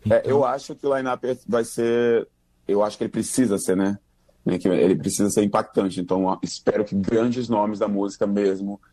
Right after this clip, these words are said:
Speaker 1: e não pessoas, é, artistas repetitivos, né, que é, que acontece muito no Rock in Rio,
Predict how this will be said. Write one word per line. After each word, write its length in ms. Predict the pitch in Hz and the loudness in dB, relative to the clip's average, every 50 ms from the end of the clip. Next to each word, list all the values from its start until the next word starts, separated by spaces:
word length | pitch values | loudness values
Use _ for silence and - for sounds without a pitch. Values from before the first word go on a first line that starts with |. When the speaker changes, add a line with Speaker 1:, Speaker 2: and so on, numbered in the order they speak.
| _ _ - | _ _ -4
Speaker 1:
e 80 | 90 95 | -2 0
não 180 | 95 98 101 | 0 0 0
pessoas, 520 | 98 - 98 - - 98 98 98 95 - - | 0 -2 -4 -2 -2 -2 -2 -2 -2 -2 0
é, 380 | - 98 92 92 90 90 90 90 | 2 2 4 4 2 2 2 2
artistas 460 | 90 87 - 92 92 92 87 - - | 0 -2 -4 -8 -6 -6 -8 -8 -6
repetitivos, 760 | - 98 98 - 98 - - - - 101 107 90 92 92 95 | -6 -4 -2 -2 -2 -4 -4 -6 -2 0 0 2 2 2 2
né, 200 | 98 104 113 - | 2 0 0 -2
que 120 | - 95 | 0 0
é, 180 | 87 87 92 92 - - | 0 0 0 -2 -4 -4
que 80 | - | -6
acontece 400 | 95 - 98 87 95 92 - 98 | -4 -2 -2 -2 -2 -2 0 2
muito 180 | 98 95 98 - | 2 2 2 2
no 60 | 98 | 2
Rock 200 | 98 98 - - | 2 2 0 0
in 40 | 104 | 0
Rio, 240 | 98 98 101 104 - | 2 2 2 2 -2